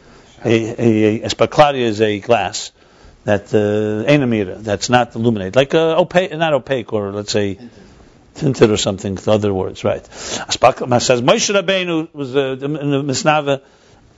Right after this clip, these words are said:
Speaker 1: like a spaklaria mirror, which means, like he saw, like we said before, a clear pane of glass.
Speaker 2: Zeh and koi.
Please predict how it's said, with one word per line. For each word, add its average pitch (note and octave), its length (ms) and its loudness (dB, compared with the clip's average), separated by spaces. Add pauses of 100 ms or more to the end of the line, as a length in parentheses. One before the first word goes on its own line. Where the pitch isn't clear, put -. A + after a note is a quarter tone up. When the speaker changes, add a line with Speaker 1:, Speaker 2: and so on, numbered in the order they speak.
(220)
Speaker 1:
like A#2+ 180 2
a A#2 60 4
spaklaria C3 480 2
mirror, C3 240 0
which D3 180 -2
means, C#3+ 220 0
like B2+ 120 -2
he C3+ 80 -6
saw, C3+ 180 0
like B2+ 180 -2
we E3 60 0
said G#3 200 0
before, G3 320 0
a B2 40 -4
clear F#3 380 -2
pane D#3+ 280 -4
of C#3 100 -10
glass. A#2 300 -4
Speaker 2:
Zeh - 20 -20
and - 140 -20
koi. A2+ 120 -20